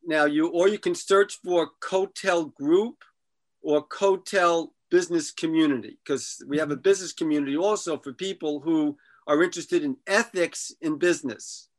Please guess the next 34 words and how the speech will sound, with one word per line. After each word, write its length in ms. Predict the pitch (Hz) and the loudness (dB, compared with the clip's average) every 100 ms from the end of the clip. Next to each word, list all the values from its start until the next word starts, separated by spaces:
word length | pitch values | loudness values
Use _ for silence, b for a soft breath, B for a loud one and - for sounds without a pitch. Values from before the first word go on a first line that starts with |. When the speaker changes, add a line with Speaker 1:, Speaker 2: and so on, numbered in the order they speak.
| _ _ _ _ _ | _ _ _ _ _
Speaker 1:
who 60 | 160 | -2
wanna 280 | 165 196 202 | 2 2 2
Speaker 2:
Yeah. 80 | |
Speaker 1:
make 260 | 185 175 - - | 2 -2 -4 -2
ethics 760 | 202 254 - 135 123 - - - _ _ _ | 0 0 -2 -6 -6 -12 -14 -18 _ _ _
a 100 | 147 | -6
competitive 760 | - 147 147 202 208 214 208 180 | -4 -6 -2 2 2 2 -2 -4
advantage. 600 | 165 185 190 170 - - - | -2 2 4 2 -4 -12 -10
Y-, 120 | 165 b b b b _ _ _ | -12 b b b b _ _ _
ethics 460 | 185 240 247 247 220 | 0 0 2 0 0
can 160 | 214 185 | -2 2
be 120 | 190 | 2
a 60 | |
competitive 640 | 175 165 190 208 226 220 190 | 2 0 2 2 2 0 -4
advantage, 760 | 175 156 196 202 - 135 - | -4 2 4 4 2 -4 -4
not 260 | 160 180 202 | 0 2 4
an 120 | 196 | 4
afterthought. 800 | 202 208 - 151 - 139 117 - _ _ _ _ _ _ | 4 4 0 -6 -4 -2 -2 -4 _ _ _ _ _ _
Speaker 2:
Yes, 440 | - 156 143 - - _ | -14 -12 -12 -18 -20 _
I 100 | - | -8
love 220 | 165 170 165 | -2 0 0
it. 100 | 110 | -2
And 120 | 196 | -2
Cotel 340 | 233 233 240 | -2 2 2
spelled 400 | 220 - 214 190 | 2 4 4 4
K 240 | - 226 220 | 0 0 2
O 240 | 202 190 | 2 0
T 460 | 190 - 208 139 185 | -4 -6 -6 -4 -2
E 40 | |
L, 220 | 165 139 - | 2 2 0
correct? 460 | - 151 202 _ _ _ _ _ _ - | -4 -6 -6 _ _ _ _ _ _ -2
Speaker 1:
Yes, 360 | 151 139 - | 0 0 -4
that's 260 | - 139 127 | -6 -6 -6
correct. 360 | - 117 - | -10 -10 -12